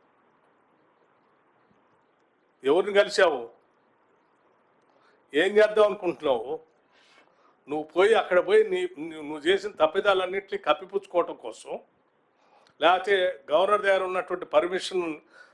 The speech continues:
ఆ, ఏదో మాట్లాడుకోవటం కోసం ఢిల్లీ పోయి ఆడ మాట్లాడుకొని మళ్ళీ ఆడ స్టేట్మెంట్, మహారాష్ట్రలో మేము ఏది ప్రజా వ్యతిరేకమైన కాంగ్రెస్ ప్రభుత్వాన్ని, అదే కాంగ్రెస్ పార్టీకి వ్యతిరేకంగా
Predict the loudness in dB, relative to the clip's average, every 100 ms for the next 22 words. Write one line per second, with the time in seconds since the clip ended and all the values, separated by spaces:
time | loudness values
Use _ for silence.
0 | _ _ _ _ _ _ -6 -4 -4 -2
1 | 0 2 2 0 0 -2 -2 -4 -2 -4
2 | -2 0 0 2 2 2 0 0 0 -4
3 | -2 -6 0 2 4 2 -2 -2 -4 -2
4 | -4 -4 -16 _ _ _ 0 4 4 2
5 | -2 2 4 4 0 -12 _ _ _ _
6 | _ -2 0 0 -4 -6 -10 -18 _ -8
7 | -6 -4 -6 -2 2 4 2 0 -2 -2
8 | -4 0 0 0 -4 _ _ -4 -4 -2
9 | -2 -2 -2 -10 -12 _ -2 -2 -2 -2
10 | 0 0 0 -2 -2 -6 -6 -6 -12 -12
11 | -14